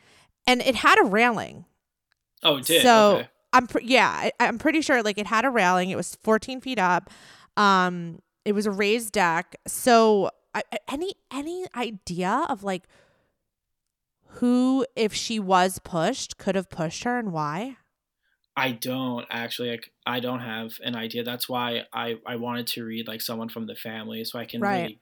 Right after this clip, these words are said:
Speaker 2: get, like, like, those answers, because they probably know, like, best to who was there and people that came and went and, like, that were, like, important in her life or people that she was feuding with and stuff. So I can, like, help out with,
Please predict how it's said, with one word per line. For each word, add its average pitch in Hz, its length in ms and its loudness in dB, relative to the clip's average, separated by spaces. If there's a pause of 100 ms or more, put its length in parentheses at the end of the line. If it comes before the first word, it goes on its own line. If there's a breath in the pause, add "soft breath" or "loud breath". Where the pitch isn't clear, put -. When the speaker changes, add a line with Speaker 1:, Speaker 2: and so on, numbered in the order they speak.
Speaker 2:
get, 117 260 -10
like, 113 260 -10 (320 loud breath)
like, 127 140 0
those 135 220 -2
answers, 123 580 -4
because 131 300 -8
they 127 100 0
probably 143 420 -2
know, 123 300 -4
like, 113 300 -8 (240 soft breath)
best 120 520 -6
to 120 400 -6
who 123 120 -6
was 107 220 -12
there 139 500 -8
and 120 260 -8
people 117 280 -10
that 107 120 -12
came 117 240 -8
and 107 220 -16
went 123 640 -8
and, 117 120 -8
like, 113 340 -12 (240 soft breath)
that 117 180 -6
were, 113 180 -10 (160)
like, 110 240 -10
important 120 460 -8
in 120 60 -8
her 123 180 -10
life 120 280 -8
or 117 220 -8 (180)
people 123 220 -12
that 117 120 -8
she 120 120 -6
was 110 140 -12
feuding 123 440 -8
with 123 320 -10 (480 loud breath)
and 120 140 -6
stuff. 123 300 -4
So 120 180 -4
I 107 160 -4
can, 117 180 -8
like, 110 180 -8
help 107 280 -10
out 107 340 -6 (140)
with, 113 220 -10